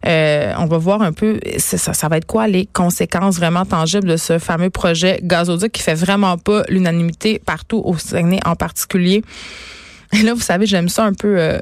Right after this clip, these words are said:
surtout le, en début de semaine, euh, porter à votre attention des, euh, des nouvelles un peu insolites qui m'ont fait, euh, bondir. Je vous parle d'une école catholique aux États-Unis,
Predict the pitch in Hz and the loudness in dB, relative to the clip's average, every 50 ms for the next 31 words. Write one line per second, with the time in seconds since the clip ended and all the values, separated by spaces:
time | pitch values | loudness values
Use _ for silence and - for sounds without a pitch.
0 | - - - - - - - 320 277 180 170 - - - 180 170 180 175 180 185 | -6 -8 -10 -10 -6 -4 -2 0 2 2 2 0 0 0 0 0 0 0 -2 -2
1 | - - 185 175 190 202 214 226 220 185 180 180 - 202 190 - - - 247 254 | 0 0 0 2 2 2 2 4 2 2 0 0 0 -2 -2 -2 -4 -4 -4 -2
2 | - 185 180 170 185 185 - - 185 185 - 170 170 170 - - 214 220 233 247 | -2 -2 -2 0 -2 -2 -2 -4 -4 -2 -2 -2 -2 -2 -2 0 0 2 2 0
3 | 247 233 - 180 175 180 175 175 170 165 165 160 - - - - - 214 254 262 | -2 -2 -2 0 2 2 4 4 2 2 2 0 -2 -4 -4 -2 0 0 2 2
4 | 269 254 349 480 494 466 - - 202 196 202 - 320 302 262 233 - 226 240 277 | 2 2 2 0 0 -2 -2 -2 0 0 0 0 0 0 0 0 0 -2 -2 -2
5 | - - - 202 180 180 180 - - 220 220 220 208 190 180 175 175 175 165 - | -2 -2 0 0 0 0 0 -2 -2 0 0 2 2 2 2 2 0 0 -2 -4
6 | - - - - - - - _ _ - _ - - _ - 202 180 185 185 185 | -10 -20 -20 -20 -20 -20 -20 _ _ -18 _ -16 -16 _ -2 0 2 2 2 2
7 | 180 175 175 196 233 269 311 302 - - - - - - - - - - - - | 0 0 2 2 2 2 0 -2 -4 -8 -12 -14 -12 -12 -12 -12 -12 -14 -16 -18
8 | - - - - - _ _ _ _ _ _ - - 214 220 226 233 214 262 - | -20 -20 -20 -20 -20 _ _ _ _ _ _ -8 -4 0 2 2 2 2 0 0
9 | - 311 285 226 202 185 185 214 202 190 185 - 240 240 247 233 - 202 202 - | 0 2 2 2 2 2 2 2 2 2 2 2 0 0 0 0 -2 -4 -2 0
10 | 202 185 190 214 233 - - 185 180 180 185 202 202 196 196 196 175 165 - - | 0 0 2 0 -2 -2 0 0 0 0 0 0 0 0 -2 -2 -2 -2 -4 -4